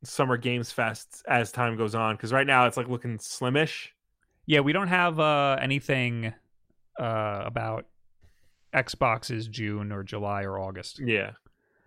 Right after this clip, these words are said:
Speaker 2: Also, uh, they're calling this phase one.
Speaker 1: Yes.
Speaker 2: So the, the, the participating partners or participating publishers at the bottom,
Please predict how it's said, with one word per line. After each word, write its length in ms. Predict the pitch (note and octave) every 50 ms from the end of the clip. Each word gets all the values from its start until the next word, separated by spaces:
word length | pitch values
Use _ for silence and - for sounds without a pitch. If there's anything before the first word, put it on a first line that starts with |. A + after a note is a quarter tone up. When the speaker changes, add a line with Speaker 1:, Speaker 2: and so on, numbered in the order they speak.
| _ _ _ _ _ -
Speaker 2:
Also, 500 | - D3 C#3+ - - C#3+ C3 B2 B2 -
uh, 320 | C3+ B2 A#2+ A#2 A#2 A2+
they're 140 | B2 B2+ A#2+
calling 280 | - - D#3+ D3+ C3+
this 120 | B2 A#2 -
phase 320 | - - A2+ G#2+ G#2 G#2
one. 320 | G2+ G2 - F#2+ G#2+ G#2+ - _ _ _ _ _ _ _ _ _ _ _ _ _ _ _ _ _ _ _ _
Speaker 1:
Yes. 140 | - A2+ F#2
Speaker 2:
So 140 | - C3+ A#2+
the, 120 | B2 B2+ C#3
the, 180 | C3 C3+ B2+ B2 - _ _ _ _ _ _ _ _ - -
the 80 | B2
participating 640 | - - C#3+ B2+ - D#3 C#3+ - C3 - C#3 C3 A#2+
partners 800 | A#2+ - C3+ C3 C#3 C#3 C#3+ D3 D3 C#3+ - - - - - - _ _ _ _ _ _ _ _ _ _ _ _ _ _ _ _ -
or 60 | B2+
participating 600 | - - B2+ A#2+ - C#3 - - - C3+ A#2+ A2+
publishers 480 | - - B2+ B2 C#3 B2+ - C#3+ C3+ B2+
at 60 | A#2 -
the 40 |
bottom, 420 | - A#2+ A2+ A#2 A#2+ C3 C3 C3